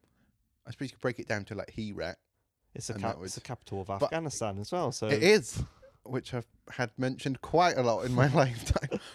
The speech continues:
Speaker 1: But I'm also, like, as much as that winds me up, I'm also, like, there's a,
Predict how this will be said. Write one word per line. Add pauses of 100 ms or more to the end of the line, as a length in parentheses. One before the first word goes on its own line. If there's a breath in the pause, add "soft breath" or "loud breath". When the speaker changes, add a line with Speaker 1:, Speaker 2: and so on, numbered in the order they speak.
Speaker 1:
But
I'm
also,
like, (220 soft breath)
as
much
as
that
winds
me
up, (440 soft breath)
I'm
also,
like,
there's
a,